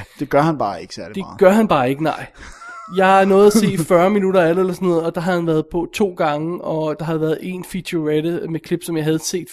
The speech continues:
Speaker 2: før, og sådan noget stillgalleri eller sådan noget, og så slukkede jeg altså.
Speaker 1: Ved du hvad, jeg,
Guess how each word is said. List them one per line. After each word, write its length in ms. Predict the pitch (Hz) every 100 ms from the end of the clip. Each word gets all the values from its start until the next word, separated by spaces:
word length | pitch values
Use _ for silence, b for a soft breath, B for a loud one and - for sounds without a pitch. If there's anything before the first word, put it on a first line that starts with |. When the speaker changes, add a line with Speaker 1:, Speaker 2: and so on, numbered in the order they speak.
| -
Speaker 2:
før, 360 | 151 - - b b -
og 100 | 156
sådan 180 | - 165
noget 140 | 151
stillgalleri 640 | - 160 156 165 147 147
eller 120 | 151 147
sådan 100 | 151
noget, 100 | -
og 80 | -
så 120 | 165
slukkede 320 | - 131 143
jeg 80 | -
altså. 180 | - 139 -
Speaker 1:
Ved 60 | 170
du 80 | 185
hvad, 160 | 170 135
jeg, 180 | 156